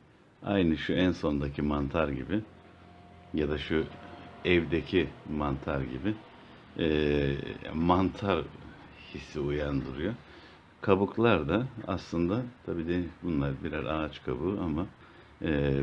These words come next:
baktığınız zaman, ileriden baktığınız zaman sanki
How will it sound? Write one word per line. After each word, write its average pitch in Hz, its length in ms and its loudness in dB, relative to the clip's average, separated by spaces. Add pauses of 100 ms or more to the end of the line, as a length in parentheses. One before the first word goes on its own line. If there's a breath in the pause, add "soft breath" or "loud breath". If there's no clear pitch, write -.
(120)
baktığınız 76 500 -2
zaman, 71 300 -4
ileriden 76 560 -4
baktığınız 67 480 -4
zaman 78 280 -6
sanki 73 440 -2